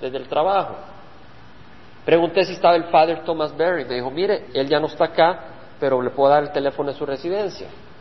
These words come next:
Me dan el teléfono sin saber quién soy yo, si no, no me lo dan. Y le llamo al Father Thomas Berry, "Father Berry, I just read", le digo, "esta publicación y no creo lo que dicen de que usted dice". "A ver", me dice. Y empiezo a leer.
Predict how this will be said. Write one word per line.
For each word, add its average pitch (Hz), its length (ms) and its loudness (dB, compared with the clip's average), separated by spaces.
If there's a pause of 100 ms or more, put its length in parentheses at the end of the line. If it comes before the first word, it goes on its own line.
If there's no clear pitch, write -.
(640)
Me 160 100 0
dan 175 180 4
el 208 100 -4
teléfono 196 420 0
sin 127 140 -12
saber 131 280 0
quién 151 140 -6
soy 131 160 -6
yo, 175 140 -2
si 139 100 -6
no, 135 100 -4
no 151 80 -2
me 147 120 -4
lo 143 120 -2
dan. 214 220 -2 (480)
Y 131 100 -4
le 135 80 0
llamo 175 240 6
al 170 60 -2
Father 165 300 2
Thomas 170 280 -2
Berry, 185 180 -6
"Father 185 320 -4
Berry, 226 340 -6 (560)
I 127 100 -2
just 127 280 -6
read", 208 340 2
le 175 140 -4
digo, 143 260 -6
"esta 175 220 -6
publicación 151 960 -2
y 135 60 -10
no 170 300 -4
creo 254 340 6
lo 220 140 0
que 175 140 -4
dicen 233 360 -6
de 175 100 -6
que 156 80 -14
usted 190 260 -6
dice". 277 340 -10 (160)
"A 117 100 -8
ver", 139 220 -6
me 170 160 -6
dice. 190 280 -10 (720)
Y 143 80 2
empiezo 160 340 0
a 185 40 4
leer. 254 280 0